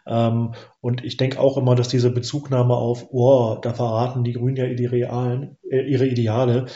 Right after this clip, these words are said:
das ist schon lange vorbei. Also das ist ein bisschen so, wie bei der S P D das auch schon lange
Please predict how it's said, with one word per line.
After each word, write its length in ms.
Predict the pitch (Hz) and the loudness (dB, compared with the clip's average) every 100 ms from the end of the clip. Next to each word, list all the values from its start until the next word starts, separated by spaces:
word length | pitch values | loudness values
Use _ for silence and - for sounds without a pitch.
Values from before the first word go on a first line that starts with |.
| - - - | -20 -18 -12
das 140 | 117 | -8
ist 100 | 123 | -6
schon 260 | - 120 107 | -4 -2 -2
lange 240 | 107 127 | -2 -2
vorbei. 560 | 127 104 104 117 87 _ _ | -2 -4 -2 -4 -6 _ _
Also 160 | 104 98 | -8 -6
das 140 | 101 | -6
ist 100 | 110 | -6
ein 60 | 107 | -6
bisschen 260 | 117 123 | -4 -4
so, 240 | 110 113 110 | -4 -4 -4
wie 360 | 110 110 110 - | -4 -6 -8 -8
bei 80 | 113 | -4
der 140 | 120 | -4
S 160 | 117 - | -6 -6
P 100 | 110 | -2
D 120 | 123 | 0
das 160 | 131 | -2
auch 80 | 104 | -4
schon 160 | - 110 | -8 -4
lange 400 | 110 110 113 | -4 -4 -6